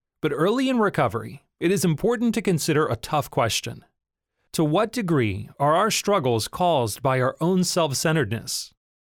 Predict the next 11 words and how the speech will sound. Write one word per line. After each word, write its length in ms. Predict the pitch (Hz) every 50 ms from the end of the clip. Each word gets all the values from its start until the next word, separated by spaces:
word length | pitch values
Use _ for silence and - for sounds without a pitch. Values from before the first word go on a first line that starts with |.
| _ _
We 180 | - 165 220 214
all 320 | 156 165 185 185 190 196
struggle 480 | 180 - - - 165 165 156 131 131 120
with 160 | 120 120 -
selfishness, 840 | - - 143 131 127 - 127 - - 117 117 120 - - - - - _ _ _ _ -
especially 560 | 147 139 - - 208 202 190 - 214 185 151
those 300 | 143 123 156 156 139 120
of 80 | 139 123
us 200 | 139 135 - -
in 80 | 139
recovery. 680 | 120 127 113 - 165 160 131 123 117 113 - - - _